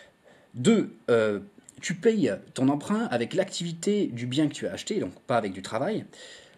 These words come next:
Trois, tu rembourses moins cher que ce que tu as emprunté, puisque entre-temps, il y a une diminution de la valeur de la monnaie.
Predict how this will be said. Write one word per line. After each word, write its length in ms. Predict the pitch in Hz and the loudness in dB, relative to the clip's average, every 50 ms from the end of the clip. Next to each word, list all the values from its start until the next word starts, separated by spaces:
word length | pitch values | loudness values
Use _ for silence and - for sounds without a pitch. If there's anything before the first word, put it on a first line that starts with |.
| _ _ _ _ | _ _ _ _
Trois, 420 | - - - 185 185 170 135 117 - | -4 0 2 2 2 2 0 -6 -10
tu 160 | - - 165 | -6 -2 0
rembourses 440 | 156 139 147 147 147 135 - - - | 2 2 2 2 0 0 0 -2 -2
moins 360 | 117 123 139 160 196 226 214 | 0 2 4 4 4 4 4
cher 580 | 202 208 - - 185 180 160 123 101 - - - _ | 2 0 2 2 2 2 0 -2 -4 -8 -12 -18 _
que 80 | - 120 | -8 -6
ce 80 | - | -6
que 100 | - 117 | -6 -6
tu 140 | 104 - 123 | -8 -4 -4
as 40 | 104 | -4
emprunté, 440 | 110 104 - 127 120 123 - 135 135 | -4 -4 -4 -6 -6 -2 0 0 0
puisque 260 | 135 - - - 107 | 0 -2 -8 -6 -6
entre-temps, 480 | 101 101 - - 127 127 - 139 139 131 | -6 -4 -4 -4 -4 -2 0 0 0 0
il 60 | 110 | 0
y 20 | |
a 40 | 101 | -2
une 120 | 98 104 | -2 -2
diminution 400 | 98 127 139 139 135 131 - 131 | 0 2 4 4 4 2 0 -2
de 60 | 113 101 | -4 -4
la 60 | 92 | -4
valeur 160 | 95 90 92 | -4 -6 -6
de 60 | 90 | -6
la 60 | 92 | -4
monnaie. 280 | 107 127 165 220 262 | 0 2 2 2 2